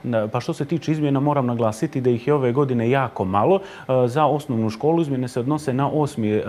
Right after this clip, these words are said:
razred, e, geografija, udžbenik i radna sveska i istorija, radna sveska. Što se tiče gimnazije, e, od-, e, promjene se odnose na treći i, e, četvrti razred gimnazije, prirodna grupa predmeta, fizika, biologija i hemija.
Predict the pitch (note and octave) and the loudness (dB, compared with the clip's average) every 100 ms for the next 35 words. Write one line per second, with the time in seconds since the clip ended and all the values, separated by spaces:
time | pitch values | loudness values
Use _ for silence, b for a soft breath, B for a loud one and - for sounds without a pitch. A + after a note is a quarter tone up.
0 | G#2 G2+ A2 D3+ E3 E3+ C#3+ C#3+ B2+ A#2 | 0 2 0 0 0 -2 0 0 2 0
1 | A2 C3 D3+ C#3+ C3 A#2+ C#3+ B2+ A#2 A2+ | 2 2 0 2 2 2 2 -2 -2 -2
2 | G#2+ C#3 B2 A2+ C3+ A#2 G#2 G#2+ F3 F3+ | -2 -2 0 4 4 4 -2 -2 -4 -2
3 | E3+ B B B E3 C#3 - D#3 B2+ A#2+ | -4 B B B 0 0 4 4 4 4
4 | C3 B2+ B2+ - G2 - G#2 - F3 B2+ | 4 2 -4 -2 -4 -2 -6 0 0 0
5 | C#3 D3+ B2 G#2 G#2 B2 F3+ F#3 F#3+ F3 | -4 -2 0 0 -2 -2 -2 2 2 2
6 | - - C#3 C#3 C#3 C#3 C#3 C3+ D3+ C#3 | -6 -2 2 4 4 4 4 4 4 2
7 | C3+ C3+ D3+ C#3 B2 B2+ B2 D3 C#3+ B2 | 0 2 2 2 0 -2 -2 -2 -2 -2
8 | C3 C3+ C#3+ C#3+ - A2 C3+ A#2 A2 G2+ | 0 0 0 -2 -2 -2 0 -2 -2 -2
9 | E3 E3+ F3 E3 E3+ E3+ D#3 D3+ D#3 D#3+ | -2 -4 -6 -2 0 0 -2 -2 0 0
10 | D3+ C#3 - C#3+ A#2+ A2+ A#2+ C#3+ G2+ - | 0 0 0 0 2 0 0 0 -2 0
11 | E3 E3 D3+ D3 C3 - C#3 B2+ A2+ A2+ | -2 0 -2 2 2 2 -4 -2 -2 0
12 | A#2+ C3 A#2+ A2+ C3+ - F2+ F#2 | 0 0 0 -2 -4 -6 -6 -6